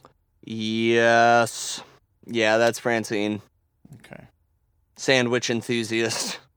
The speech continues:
Speaker 2: Mm-hmm. The one thing that didn't look good about the sandwich, though,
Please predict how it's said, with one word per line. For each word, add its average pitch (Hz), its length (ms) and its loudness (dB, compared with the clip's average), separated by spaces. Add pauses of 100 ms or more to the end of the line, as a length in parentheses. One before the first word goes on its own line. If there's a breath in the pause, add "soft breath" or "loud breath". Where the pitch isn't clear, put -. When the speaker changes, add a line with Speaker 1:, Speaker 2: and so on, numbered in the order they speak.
Speaker 2:
Mm-hmm. 135 380 -12 (2750)
The 131 60 -10
one 156 140 -2
thing 202 140 -4
that 165 140 -4
didn't 147 160 -6
look 143 120 -6
good 135 100 0
about 131 160 -2
the 127 80 -12
sandwich, 123 360 -8
though, 139 260 -2